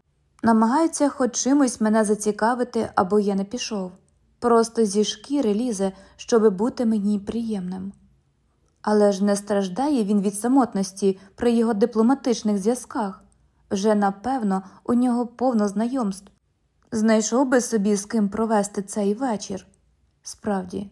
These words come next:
дивно, чому він не обідає у посольстві. Навіть зараз, влітку, там уже, напевно, є хтось знайомий. І ще я помітив, що він ні разу не посміхнувся.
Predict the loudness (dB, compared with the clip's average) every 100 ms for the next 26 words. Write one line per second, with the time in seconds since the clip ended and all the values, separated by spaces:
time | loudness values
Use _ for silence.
0 | -6 2 2 2 -4 -10 _ -2 2 2
1 | 4 4 4 4 2 4 4 4 2 -6
2 | -4 -4 -6 -8 -8 -8 -12 _ _ -2
3 | -2 -2 -2 0 0 2 0 -2 -4 -4
4 | -2 -2 -2 -10 _ 2 2 2 2 0
5 | 4 4 4 2 0 -4 -4 -4 -4 -6
6 | -8 -4 -4 -4 -6 -6 -8 -12 _ _
7 | _ _ _ _ 0 0 2 2 4 2
8 | 2 2 2 -2 -2 -4 0 0 0 -4
9 | -12 -2 0 2 0 0 0 -2 -2 -6
10 | -6 -8 -6 -6 -6 -8 -12